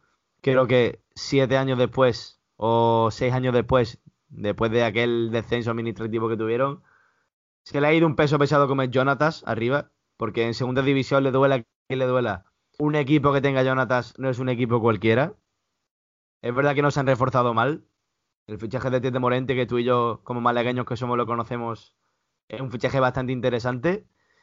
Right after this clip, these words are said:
Y, bueno, suena, suena Ezequiel Garay, suenan, suenan jugadores que, que no están nada mal, pero creo que,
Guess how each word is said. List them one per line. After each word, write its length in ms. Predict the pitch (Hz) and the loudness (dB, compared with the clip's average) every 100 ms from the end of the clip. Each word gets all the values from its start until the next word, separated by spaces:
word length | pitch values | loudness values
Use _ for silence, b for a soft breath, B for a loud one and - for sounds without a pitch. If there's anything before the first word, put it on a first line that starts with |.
| _ _ _ - | _ _ _ -2
Y, 1120 | 143 139 135 135 131 127 127 123 117 104 - _ - | 0 2 0 0 -2 -2 -2 -2 -4 -6 -12 _ -12
bueno, 180 | 135 143 | -10 -8
suena, 200 | - 139 | -4 -4
suena 460 | 110 131 _ - 131 | -4 -10 _ -8 -4
Ezequiel 300 | 123 117 123 | -2 -2 0
Garay, 360 | 123 151 170 165 | 2 2 2 0
suenan, 600 | 151 131 127 127 123 120 _ | -2 -2 -4 -8 -12 -16 _
suenan 260 | 143 139 | -6 -4
jugadores 440 | 143 147 139 143 143 | 0 2 4 2 0
que, 500 | 143 131 117 101 104 _ _ _ | 0 2 0 -6 -10 _ _ _
que 140 | 131 | -4
no 80 | 131 | -2
están 200 | 139 147 | 0 0
nada 180 | 143 139 | 2 2
mal, 180 | 156 156 | 2 4
pero 460 | 180 185 196 - _ _ - | 4 4 2 -2 _ _ -8
creo 280 | 143 151 139 | -2 -2 0
que, 640 | 151 151 143 139 127 | -2 -2 -4 -6 -10